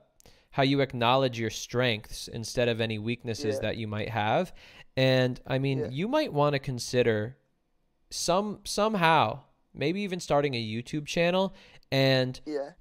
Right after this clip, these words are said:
Speaker 1: talking, uh, talking to other people with auti-, with autism, with Asperger's, and
Speaker 2: Yeah.
Speaker 1: you know, telling them how you live your life and how to own it and
Speaker 2: Yeah.
Speaker 1: how to,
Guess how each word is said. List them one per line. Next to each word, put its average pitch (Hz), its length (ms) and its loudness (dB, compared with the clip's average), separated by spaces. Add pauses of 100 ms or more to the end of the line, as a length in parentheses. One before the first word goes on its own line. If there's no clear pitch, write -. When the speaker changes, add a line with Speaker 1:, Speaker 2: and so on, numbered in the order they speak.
(160)
Speaker 1:
talking, 202 560 4 (260)
uh, 147 100 4 (300)
talking 220 400 4
to 214 120 2
other 170 160 0
people 170 300 0
with 139 160 0
auti-, 123 400 2 (200)
with 147 180 -2
autism, 151 560 2
with 135 140 -2
Asperger's, 139 960 0 (480)
and 135 460 4
Speaker 2:
Yeah. 151 180 0 (800)
Speaker 1:
you 156 100 0
know, 143 220 4 (100)
telling 226 380 2
them 202 160 2
how 170 640 6 (220)
you 156 400 0
live 165 360 -2
your 156 280 2
life 120 380 -2
and 135 120 -8
how 151 220 2
to 165 140 2
own 147 260 0
it 120 140 -2
and 127 120 -8
Speaker 2:
Yeah. 131 60 -4
Speaker 1:
how 143 180 4
to, 147 220 2